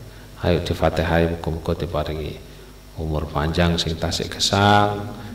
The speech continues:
sing sampun sumare muga-muga ditambah-tambahi napa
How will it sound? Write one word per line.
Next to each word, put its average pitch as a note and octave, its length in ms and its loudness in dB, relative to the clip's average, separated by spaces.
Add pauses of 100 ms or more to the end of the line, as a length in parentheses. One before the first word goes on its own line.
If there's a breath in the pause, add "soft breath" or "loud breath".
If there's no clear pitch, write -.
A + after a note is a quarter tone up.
(120)
sing - 160 -4
sampun E2 420 0
sumare E2+ 480 4
muga-muga E2 560 -2
ditambah-tambahi E2+ 1800 0 (1000 loud breath)
napa D#2+ 460 -2